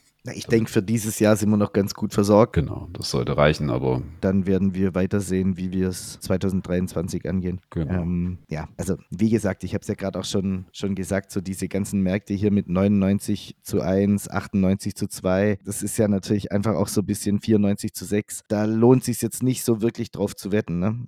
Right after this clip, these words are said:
Speaker 1: Also da wirst du mir recht geben oder werdet ihr mir recht geben, dass es schwierig ist, da eine Seite zu nehmen.
Speaker 2: Ja, klar. Also ich meine, ich find schon jede Menge Märkte, aber es ist natürlich schon klar, das ist, äh,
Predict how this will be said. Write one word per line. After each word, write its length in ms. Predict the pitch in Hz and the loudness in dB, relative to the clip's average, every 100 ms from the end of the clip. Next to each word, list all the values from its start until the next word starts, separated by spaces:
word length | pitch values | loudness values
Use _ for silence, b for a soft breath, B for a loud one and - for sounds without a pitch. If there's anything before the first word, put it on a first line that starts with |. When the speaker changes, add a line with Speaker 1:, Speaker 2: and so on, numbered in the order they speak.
| - | -6
Speaker 1:
Also 220 | 95 92 - | -2 -2 -2
da 140 | 107 104 | 0 2
wirst 160 | 98 | 4
du 40 | 107 | 2
mir 100 | 101 | 2
recht 200 | 104 - | 0 0
geben 300 | 92 90 101 | -2 -2 -4
oder 160 | 92 90 | -6 -4
werdet 260 | 95 98 | -4 -4
ihr 160 | - 113 | -2 0
mir 220 | 113 101 | 2 0
recht 220 | 87 - | -2 -8
geben, 260 | - 92 92 _ | -6 -4 -4 _
dass 160 | 101 101 | -4 -2
es 160 | 98 | -2
schwierig 380 | - 113 113 95 | 0 0 0 -2
ist, 240 | 92 - | -6 -4
da 360 | 95 90 87 92 - | -2 -2 -4 -6 -14
eine 240 | - 90 87 | -8 -6 -6
Seite 320 | 87 98 92 | -6 -8 -8
zu 140 | - | -8
nehmen. 380 | 87 85 87 90 _ | -6 -4 -4 -6 _
Speaker 2:
Ja, 300 | - 92 101 | -6 2 2
klar. 320 | 101 85 82 - | 2 0 0 -2
Also 220 | 64 123 | -6 -4
ich 80 | 110 | 2
meine, 160 | 131 | 2
ich 80 | 127 | 0
find 180 | - 147 | 0 0
schon 180 | - 110 | 2 6
jede 220 | 95 87 | 6 6
Menge 240 | 78 76 | 4 2
Märkte, 320 | 73 73 82 73 | 2 2 0 0
aber 80 | |
es 60 | 67 | -2
ist 140 | 67 | -2
natürlich 280 | 71 62 67 | -2 -2 -4
schon 300 | - 67 85 | -4 -4 -6
klar, 320 | - - 64 | -8 -4 -2
das 180 | 67 78 | -2 -6
ist, 360 | - - - - | -8 -8 -8 -10
äh, 120 | - | -8